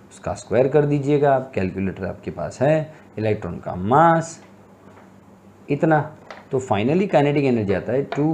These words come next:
point four one five two into ten raise to minus nineteen joule, ठीक है? अब दोस्तों, joule में नहीं चाहिए, electron volt में चाहिए, तो आपको पता है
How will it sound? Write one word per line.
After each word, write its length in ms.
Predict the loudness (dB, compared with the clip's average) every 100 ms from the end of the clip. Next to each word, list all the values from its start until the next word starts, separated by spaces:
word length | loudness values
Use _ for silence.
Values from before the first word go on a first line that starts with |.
| -2
point 260 | -2 0 0
four 320 | 2 4 4
one 260 | 2 -2 -4
five 400 | -2 0 0 0
two 220 | -2 0
into 240 | -2 -4 -6
ten 220 | -4 -2 -2
raise 200 | -4 -4
to 120 | -4
minus 360 | -4 -8 -8 -4
nineteen 440 | -2 0 0 0
joule, 220 | 0 -2 -4 -14 -20 -20 -8
ठीक 200 | -6 2
है? 260 | 4 4 -2 -14 -4
अब 120 | -2
दोस्तों, 260 | -2 0 -2
joule 280 | 0 2 4
में 120 | 4
नहीं 160 | 2 0
चाहिए, 260 | 2 4
electron 460 | 4 2 -2 0 2
volt 220 | 2 2
में 160 | -2 0
चाहिए, 240 | 0 0
तो 120 | 0
आपको 240 | -4 -4 -8
पता 260 | -2 2
है 200 | 2 0